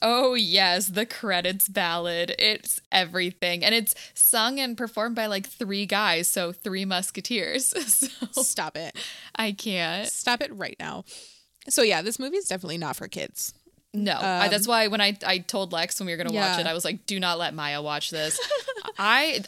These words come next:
Speaker 1: I should not have watched this until high school. I don't know what I
Speaker 2: Yeah.
Speaker 1: was doing in grade school watching this, but
Speaker 2: I don't
Speaker 1: I should not
Speaker 2: know.
Speaker 1: have watched this until later. It's,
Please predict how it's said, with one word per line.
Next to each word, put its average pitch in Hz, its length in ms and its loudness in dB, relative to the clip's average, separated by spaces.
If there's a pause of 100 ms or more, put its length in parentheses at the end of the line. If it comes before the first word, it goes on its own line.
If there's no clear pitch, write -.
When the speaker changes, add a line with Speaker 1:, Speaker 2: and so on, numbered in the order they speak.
Speaker 1:
I 254 240 6
should 226 300 0
not 180 160 -2
have 190 160 -4
watched 165 320 -2
this 165 200 -4
until 156 260 -6
high 165 180 0
school. - 360 -2
I 185 100 2
don't 220 140 -2
know 214 140 -2
what 185 220 2
I 202 80 4
Speaker 2:
Yeah. 202 40 0
Speaker 1:
was 185 220 -2
doing 165 520 -4
in 170 180 -4
grade 165 360 -2
school - 480 -2
watching 185 460 -2
this, 254 340 -2
but - 160 -8
Speaker 2:
I 156 200 -4
don't 202 220 -4
Speaker 1:
I 180 140 2
should 185 200 -2
not 165 100 0
Speaker 2:
know. 175 60 0
Speaker 1:
have 190 100 -4
watched 175 260 0
this - 160 -2
until 165 300 -6
later. - 400 -2 (320)
It's, - 280 2